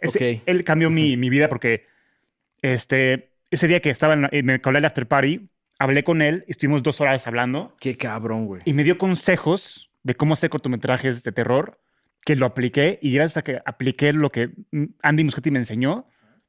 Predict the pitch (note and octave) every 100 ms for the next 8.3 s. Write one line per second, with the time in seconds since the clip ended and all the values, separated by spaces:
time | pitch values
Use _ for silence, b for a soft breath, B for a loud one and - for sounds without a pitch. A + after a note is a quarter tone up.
0 | _ - C#3 D3 D3+ C3+ C#3 C#3+ A2+ A2+
1 | B2 B2+ B2+ B2 - B2+ A#2 B2+ F3 -
2 | - C#3 C#3 E3+ E3 D3+ D3+ D3+ E3+ -
3 | _ _ - C#3 A#2+ B2 A#2+ B2+ - B2
4 | A#2+ A#2+ B2 - C#3 C3 - - - -
5 | G2+ G2 A2+ C#3+ - b b b F3+ F#3
6 | F#3+ E3 D3+ D3+ D3+ D3 D3+ D#3 - E3
7 | B2 F#3 F3 F3 D#3+ D#3 D3+ D3+ B2 C#3
8 | C#3 C#3 -